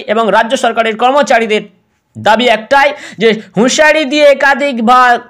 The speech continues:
একাধিক কর্মসূচি ঘোষণা করেছি, কিন্তু তাতেও কাজ হয়নি। আঠাশটি সংগঠনকে নিয়ে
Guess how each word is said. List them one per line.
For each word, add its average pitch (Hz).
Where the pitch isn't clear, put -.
একাধিক 233
কর্মসূচি 226
ঘোষণা 208
করেছি, 180
কিন্তু 214
তাতেও 185
কাজ 165
হয়নি। 160
আঠাশটি 269
সংগঠনকে 269
নিয়ে 269